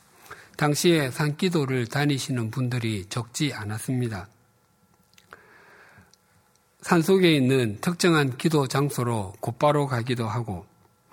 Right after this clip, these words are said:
산속에 있는 작은 기도원의 짐을 풀고는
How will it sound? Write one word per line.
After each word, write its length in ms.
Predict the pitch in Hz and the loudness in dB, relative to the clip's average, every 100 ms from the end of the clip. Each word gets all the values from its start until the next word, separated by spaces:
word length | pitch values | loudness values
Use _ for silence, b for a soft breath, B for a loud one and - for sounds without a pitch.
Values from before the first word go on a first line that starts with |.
| B B B | B B B
산속에 520 | - 156 151 175 170 139 | -2 0 2 2 2 0
있는 420 | 117 123 120 110 - | 2 0 0 -4 -6
작은 600 | - 120 120 143 139 135 | -4 -4 -2 0 2 0
기도원의 720 | 135 139 139 147 151 139 113 | -2 -2 2 2 4 2 0
짐을 360 | - 151 147 143 | 0 2 2 0
풀고는 680 | - 165 151 139 120 95 | -2 -2 0 0 -2 -4